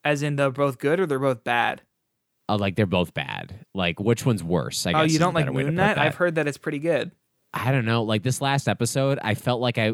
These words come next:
Speaker 2: I missed an episode and I just started watching it. So I, like, watched, like, maybe twenty minutes of it and I'm like, "I had to have missed something." Like,
Speaker 1: And
Speaker 2: there's no
Speaker 1: but you
Speaker 2: reason these
Speaker 1: didn't.
Speaker 2: characters would be doing literally any of this stuff. Uh, and then went back to the previous episode. No, I did watch that episode.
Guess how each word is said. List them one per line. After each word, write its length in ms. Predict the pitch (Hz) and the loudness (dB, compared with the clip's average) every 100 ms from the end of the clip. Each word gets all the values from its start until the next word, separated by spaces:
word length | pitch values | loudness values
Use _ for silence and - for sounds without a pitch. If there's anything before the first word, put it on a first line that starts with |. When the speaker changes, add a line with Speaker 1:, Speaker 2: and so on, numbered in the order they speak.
| - | 0
Speaker 2:
I 280 | 101 101 101 | 0 0 -4
missed 400 | 123 101 101 - | -4 -2 -2 -2
an 80 | 123 | -2
episode 580 | 117 135 - 135 123 123 | 0 -2 0 0 0 0
and 80 | |
I 100 | 98 | 0
just 180 | 92 101 | 0 0
started 240 | - 101 95 | 0 0 0
watching 420 | 85 87 - 110 | 0 0 0 0
it. 260 | 113 127 - _ _ _ | 0 0 -4 _ _ _
So 160 | - 135 | -2 0
I, 80 | |
like, 180 | 123 127 | 2 0
watched, 360 | 123 127 135 - | 0 -2 -2 -2
like, 180 | 120 101 | -2 0
maybe 280 | 107 107 | 0 0
twenty 300 | 110 - 110 | 0 -2 0
minutes 260 | 92 90 87 | 0 -2 -2
of 100 | 85 | -4
it 80 | 85 | -4
and 80 | 92 | -4
I'm 100 | 87 | -4
like, 180 | 90 - | -4 -6
"I 60 | - | -8
had 300 | 107 107 147 | -6 -4 -4
to 80 | 107 | -2
have 100 | 92 | -4
missed 220 | 80 78 | -6 -8
something." 420 | - 73 - 65 73 | -10 -10 -10 -10 -4
Like, 140 | 85 | -2
Speaker 1:
And 60 | - | 0
Speaker 2:
there's 180 | 120 | 0
no 160 | 131 151 | 2 2
Speaker 1:
but 60 | 123 | 4
you 60 | 101 | 4
Speaker 2:
reason 240 | 120 123 | 2 2
these 100 | 87 | 0
Speaker 1:
didn't. 60 | - | 0
Speaker 2:
characters 380 | 98 87 95 87 | 0 2 0 0
would 100 | 85 | -2
be 120 | 87 | -2
doing 360 | 90 85 85 | 0 0 -2
literally 300 | 82 82 85 | -4 -2 -2
any 160 | 76 78 | -4 -4
of 60 | 73 | -6
this 160 | 76 | -6
stuff. 340 | - 85 78 - - - - | -4 -2 -2 -6 -20 -20 -16
Uh, 260 | - 98 92 - | -4 0 0 0
and 160 | 104 104 | -2 0
then 320 | 104 107 - | 0 -2 -2
went 160 | 107 | -4
back 180 | 98 98 | -2 -2
to 60 | - | -4
the 60 | |
previous 300 | 101 107 95 | -4 -2 -2
episode. 200 | 120 180 | -2 -2
No, 200 | 190 277 - | -2 -2 -2
I 120 | 180 - | -6 -6
did 180 | 123 135 | -2 -2
watch 300 | 160 226 - | 0 -2 -2
that 180 | 165 127 | -2 0
episode. 520 | 113 113 113 107 | 0 0 2 0